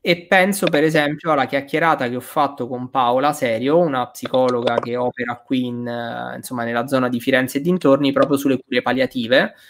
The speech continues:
e, e, e si diceva come effettivamente, eh, masticare la morte ti permette di valorizzare anche la vita.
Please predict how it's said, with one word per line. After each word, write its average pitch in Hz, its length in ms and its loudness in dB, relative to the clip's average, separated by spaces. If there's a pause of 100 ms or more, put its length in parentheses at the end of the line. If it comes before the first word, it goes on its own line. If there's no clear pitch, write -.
(400)
e, 131 800 4
e, 170 220 2
e 165 80 4
si - 160 -6
diceva 196 380 4
come 151 180 4
effettivamente, 151 1040 0 (420)
eh, 143 600 4 (360)
masticare 156 1200 0 (180)
la 123 140 -8
morte 120 680 -8 (420)
ti 160 120 -2
permette 165 580 2
di 131 340 0
valorizzare 156 760 4
anche 123 280 -2
la 123 120 0
vita. 113 440 -8